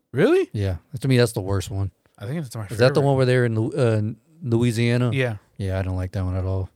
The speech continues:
Speaker 1: What the what?
Speaker 2: I just didn't, I, it was boring to me. Like,
Speaker 1: I hated Asylum. I thought it was ass.
Speaker 2: Asylum was all right. It was, that was the first season, right?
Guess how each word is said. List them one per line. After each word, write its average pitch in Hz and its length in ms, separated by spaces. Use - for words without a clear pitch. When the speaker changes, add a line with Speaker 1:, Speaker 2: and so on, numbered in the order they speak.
Speaker 1:
What 226 440
the 214 160
what? 220 440
Speaker 2:
I 117 140
just 117 160
didn't, 120 280
I, 127 180
it 139 160
was 113 140
boring 123 320
to 107 60
me. 104 180
Like, 117 100
Speaker 1:
I 117 80
hated 135 400
Asylum. 117 540
I 131 80
thought 131 180
it 117 40
was 110 160
ass. 110 500
Speaker 2:
Asylum 147 340
was 113 120
all 101 120
right. 98 240
It 113 100
was, 113 260
that 135 100
was 131 100
the 110 60
first 127 260
season, 98 240
right? 107 220